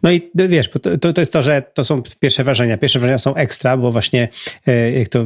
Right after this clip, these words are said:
widać było, że Apple m-, mógł wybrać, czy, czy te procesory będą szybsze, czy, e, będą zużywały mniej baterii. Apple wybrał oba, <laughs> te, obie te rzeczy, nie? I po prostu i,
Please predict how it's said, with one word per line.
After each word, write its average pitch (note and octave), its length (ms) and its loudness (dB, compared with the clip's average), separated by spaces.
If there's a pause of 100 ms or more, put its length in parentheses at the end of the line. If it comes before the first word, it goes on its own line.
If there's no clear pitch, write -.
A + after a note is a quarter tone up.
(100)
widać B2 400 0
było, B2 220 0
że G#2+ 200 -2 (320)
Apple D3+ 200 0
m-, C#3+ 120 2
mógł D#3 320 0
wybrać, B2 340 0
czy, C3+ 280 0
czy C#3+ 100 -6
te D3+ 60 0
procesory D#3 300 -2
będą C3 360 0 (240)
szybsze, F#3 540 0 (240)
czy, D#3+ 380 0 (140)
e, C3+ 140 0
będą C#3+ 380 -2
zużywały C#3 300 0
mniej C3+ 140 0
baterii. G#2+ 460 -2 (320)
Apple C3+ 160 0
wybrał D3 280 0
oba, B2 240 0 (240)
<laughs> D#3 240 -4
te, E3+ 120 2
obie D3 160 2
te - 100 -2
rzeczy, A#2 300 -4
nie? C3 200 -2
I - 80 2
po C3+ 80 0
prostu C#3 340 -2
i, C3+ 80 0